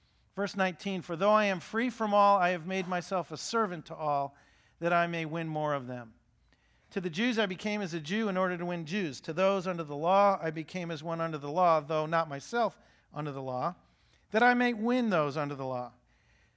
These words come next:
To those outside the law I became as one outside the law, not my, not being outside the law of God, but under the law of Christ, that I might win those outside the law.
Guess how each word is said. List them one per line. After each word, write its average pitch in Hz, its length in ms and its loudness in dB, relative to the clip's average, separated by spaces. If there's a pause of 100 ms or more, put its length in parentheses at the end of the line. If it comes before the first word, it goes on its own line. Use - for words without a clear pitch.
(140)
To 220 100 2
those 220 200 4
outside 269 520 4
the 208 100 4
law 151 300 6
I 175 100 6
became 196 460 -4
as 175 120 -4
one 175 180 0
outside 160 460 2
the 165 60 -6
law, 156 360 2 (180)
not 160 220 -6
my, 143 120 -8 (300)
not 160 220 -4
being 170 220 -4
outside 151 420 0
the 147 80 -8
law 143 220 2
of 131 120 -4
God, 147 260 2
but 143 120 -6
under 147 200 -4
the 135 80 -10
law 135 140 -4
of 120 120 -12
Christ, - 560 -4 (640)
that 196 120 2
I 240 120 6
might 233 240 4
win 254 340 2
those 151 320 2
outside 143 440 0
the 135 100 -10
law. 117 280 -6